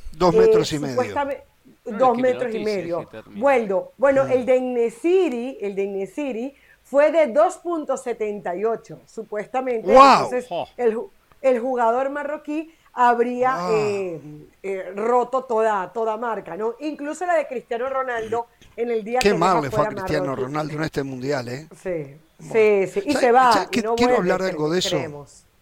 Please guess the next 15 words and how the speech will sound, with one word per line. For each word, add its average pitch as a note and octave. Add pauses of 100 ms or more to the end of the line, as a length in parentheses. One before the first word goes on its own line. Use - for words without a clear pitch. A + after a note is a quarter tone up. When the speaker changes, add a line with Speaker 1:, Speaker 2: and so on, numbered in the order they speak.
(320)
Speaker 1:
Quiero C4
hablar F3
algo C#3
de G#2
eso. - (1300)
Eh, E3 (160)
es -
increíble E3+ (140)
cómo B3
me D3+
molesta, D3 (1160)
cómo A3
me F3+
molesta C#3+ (960)
que D#3